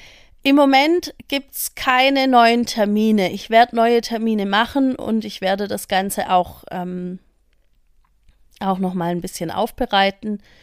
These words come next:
Und es wird auch auf jeden Fall den Online-Kurs dazu geben. Ich muss nur einfach schauen, wie schnell ich das fertig kriege, wie schnell ich dazu komme. Ähm, und wenn du diesen Online-Kurs nicht verpassen möchtest, dann empfehle ich dir,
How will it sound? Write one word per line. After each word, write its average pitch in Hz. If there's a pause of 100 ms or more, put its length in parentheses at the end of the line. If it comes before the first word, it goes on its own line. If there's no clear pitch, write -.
(280)
Und 208
es -
wird 214
auch 202
auf 196
jeden 190
Fall 180
den 175
Online-Kurs 190
dazu 185
geben. 175
Ich -
muss 196
nur 196
einfach 185
schauen, 175
wie 175
schnell 160
ich 165 (420)
das -
fertig 185
kriege, 185
wie 180
schnell 185
ich 180
dazu -
komme. 269 (680)
Ähm, 214 (880)
und 214
wenn 233
du 240
diesen 226
Online-Kurs 262
nicht 247
verpassen 233
möchtest, 185
dann 190
empfehle 214
ich -
dir, 202